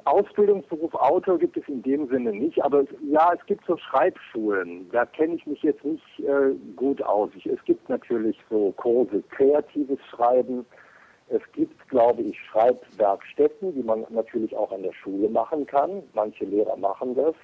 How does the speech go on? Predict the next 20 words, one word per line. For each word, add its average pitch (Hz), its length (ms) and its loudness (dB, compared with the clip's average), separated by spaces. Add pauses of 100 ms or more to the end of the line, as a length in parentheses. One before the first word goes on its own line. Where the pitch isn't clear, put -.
(520)
Es - 120 -2 (100)
gibt, 214 240 0 (160)
ähm, 151 280 0
ich - 60 -14
habe 185 140 -2
neulich 190 320 2
gerade 131 400 0
an 127 160 -2
einer, 120 480 0 (140)
an 123 180 -2
einer 127 260 0
Schule 175 360 -2
so 143 60 0
eine 135 100 -4
Schreibwerkstatt, 131 760 0 (120)
so 110 80 -6
einen 92 100 -10
Workshop 135 540 0
gehalten, 143 680 -2 (580)
ähm, 127 460 0